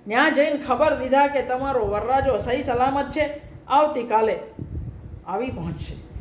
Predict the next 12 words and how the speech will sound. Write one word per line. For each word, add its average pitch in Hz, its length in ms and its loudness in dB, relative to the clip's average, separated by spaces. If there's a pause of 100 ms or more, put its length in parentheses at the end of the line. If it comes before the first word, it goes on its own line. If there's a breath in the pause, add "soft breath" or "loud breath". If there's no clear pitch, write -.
(220 loud breath)
બીજે 254 420 6
દાડે 208 440 2 (300)
વરરાજા 226 440 -2
હેમખેમ 254 600 -2
પહોંચ્યા. 208 440 -2 (480 loud breath)
પછી 254 340 0
આપો 254 420 4
લુણો 247 680 0 (260)
બાવાજીને 262 600 2
વારે 294 380 2
વારે 247 280 4
કેવરાવતા, 208 580 2